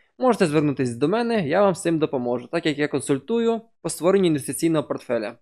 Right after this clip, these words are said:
Переходіть по посиланню в описі в мій Telegram-канал, там і вся актуальна інформація про курс, консультації, та й в цілому там є багато та корисної інформації, тому підписуйтесь. А тепер безпосередньо переходимо до нашого брокерського рахунку в Interactive Brokers і нажимаємо тут зліва «Внесення средств».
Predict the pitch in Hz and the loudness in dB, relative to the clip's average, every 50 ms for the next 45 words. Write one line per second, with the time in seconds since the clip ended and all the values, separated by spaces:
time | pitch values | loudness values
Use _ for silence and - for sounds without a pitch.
0 | _ _ _ _ _ _ _ _ _ - - 208 214 - 254 233 226 - - - | _ _ _ _ _ _ _ _ _ -4 0 0 2 2 0 -2 -2 -8 -4 -4
1 | 175 - 175 170 165 165 156 147 147 147 147 151 - - 143 139 147 143 139 - | -4 0 2 2 4 4 4 2 2 0 0 -2 -4 -2 0 0 0 0 0 0
2 | 123 123 123 127 127 127 - - 180 220 254 262 240 233 175 165 160 151 143 - | 0 0 2 0 0 0 -2 -4 -4 -2 -2 -4 -2 -2 -2 0 0 -2 0 0
3 | 170 147 139 - 135 131 131 131 123 123 135 135 143 143 135 - 131 - - 135 | 0 0 2 2 0 0 0 -2 -4 -4 -4 0 0 0 0 -2 -6 -10 -8 -12
4 | 131 - - 247 240 - - 160 139 - - 139 - 214 220 214 - - 185 175 | -10 -6 -4 -4 -4 -4 -6 -10 -8 -6 -6 -4 -2 -2 -2 -2 -2 -2 -2 -2
5 | 175 - _ _ _ _ _ _ - - 277 247 226 - 185 160 180 196 196 180 | -2 -4 _ _ _ _ _ _ -4 2 2 2 2 4 2 4 4 4 2 2
6 | 156 147 143 135 123 131 143 175 - 180 160 - - 127 - 131 135 165 156 - | 2 2 2 2 0 0 0 2 0 0 -2 -2 -6 -6 -2 0 0 0 0 0
7 | 147 131 123 - 135 123 120 117 120 - - 123 123 120 - 175 214 202 202 - | -2 -4 -2 -4 -4 -4 -2 -4 -6 -6 -6 -8 -8 -6 -2 -2 -2 0 -2 -4
8 | - 131 120 - - - - - - - - _ _ _ _ _ _ _ _ _ | -4 -8 -8 -8 -8 -12 -12 -12 -14 -14 -20 _ _ _ _ _ _ _ _ _
9 | _ _ - 233 247 - - 220 208 180 185 - - 175 - 170 156 160 160 147 | _ _ -6 -6 -4 0 2 2 2 2 2 -4 -2 -4 0 2 2 4 4 2
10 | 139 151 139 127 - 156 143 127 131 131 131 127 127 135 139 135 135 - - 131 | 2 0 -2 -2 2 0 2 2 2 0 0 2 2 2 4 4 2 2 0 -2
11 | 123 127 135 135 127 123 123 - - 135 131 131 127 - 139 127 123 - 127 127 | 0 2 2 0 0 0 -6 -4 0 0 0 0 0 -2 -4 -4 -2 -2 -2 -2
12 | 127 - 127 127 120 - - 139 143 196 233 254 240 - 233 233 233 - - - | 0 0 0 -2 -2 -2 -4 -4 0 2 0 0 2 0 -2 -2 -2 -6 -8 -10
13 | _ _ _ _ _ _ _ - 302 269 254 214 196 156 165 165 160 160 160 165 | _ _ _ _ _ _ _ -4 -2 2 4 4 4 4 4 4 4 4 4 4
14 | 160 147 139 131 127 127 127 - 135 131 120 127 147 190 226 226 233 214 208 190 | 4 2 2 0 0 -2 -2 0 -2 -2 0 0 0 2 2 2 4 4 4 4
15 | 151 139 131 - 160 160 160 156 147 143 - - 131 117 120 120 - _ _ | 2 0 0 0 2 2 2 2 2 0 0 -2 -4 -4 -4 -6 -8 _ _